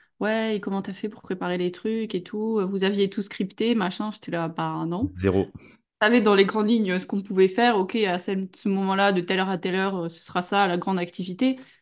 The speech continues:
Speaker 1: Mais après, c'est aussi se laisser porter par, euh, l'instant présent et juste,
Speaker 2: Ouais.
Speaker 1: bah ouais, se, se connecter à ce qui est là et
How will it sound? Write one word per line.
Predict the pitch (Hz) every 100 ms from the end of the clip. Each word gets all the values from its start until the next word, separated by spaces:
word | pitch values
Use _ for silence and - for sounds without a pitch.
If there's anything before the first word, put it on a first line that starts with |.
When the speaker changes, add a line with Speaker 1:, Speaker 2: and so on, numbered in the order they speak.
| _
Speaker 1:
Mais | - 170
après, | 165 - 226
c'est | 226 180
aussi | 175 190
se | -
laisser | 180 180
porter | 175 170 -
par, | 190 175 170
euh, | 165 208 _ _ _ _
l'instant | 180 180 - 180
présent | - 180 208 220 202
et | 165 - - 233 _ _ _ -
juste, | 196 202 208
Speaker 2:
Ouais. |
Speaker 1:
bah | 185 170
ouais, | 180 202
se, | - 170
se | 165 196
connecter | 196 180 175 -
à | 180
ce | 170
qui | - 175
est |
là | 185 208
et | 180 170